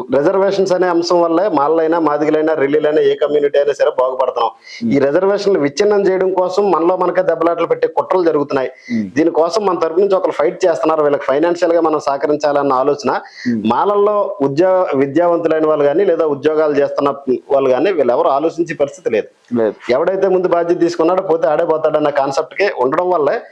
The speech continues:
Speaker 2: మ్మ్.
Speaker 1: ఈ సమస్య వస్తుంది.
Speaker 2: ఐక్యత అనేది లేదు.
Speaker 1: ఐక్యత అనేది
Speaker 2: అంటే
Speaker 1: లేదు.
Speaker 2: మా వెనకాల అండగా నిలబడడం లేదు.
Speaker 1: ఆలోచన అనేది లేదండి.
Speaker 2: ఆలోచన లేదు,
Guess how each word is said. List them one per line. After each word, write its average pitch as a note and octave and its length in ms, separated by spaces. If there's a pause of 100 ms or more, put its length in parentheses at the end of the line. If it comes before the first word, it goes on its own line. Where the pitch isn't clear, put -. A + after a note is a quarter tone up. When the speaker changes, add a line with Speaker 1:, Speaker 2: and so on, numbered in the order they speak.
(140)
Speaker 2:
మ్మ్. A#2+ 200
Speaker 1:
ఈ - 20
సమస్య D#3+ 340
వస్తుంది. - 280 (140)
Speaker 2:
ఐక్యత C#3 340
అనేది D3+ 240
లేదు. A#2 320
Speaker 1:
ఐక్యత F#3 240
అనేది G#3+ 240
Speaker 2:
అంటే F3 140
Speaker 1:
లేదు. D3+ 220 (140)
Speaker 2:
మా A#2 280 (100)
వెనకాల D3+ 380 (400)
అండగా C#3+ 240
నిలబడడం D3 560
లేదు. A2 200 (220)
Speaker 1:
ఆలోచన G3+ 440
అనేది A#3 280
లేదండి. G3+ 380 (100)
Speaker 2:
ఆలోచన C3+ 360 (100)
లేదు, D#3+ 200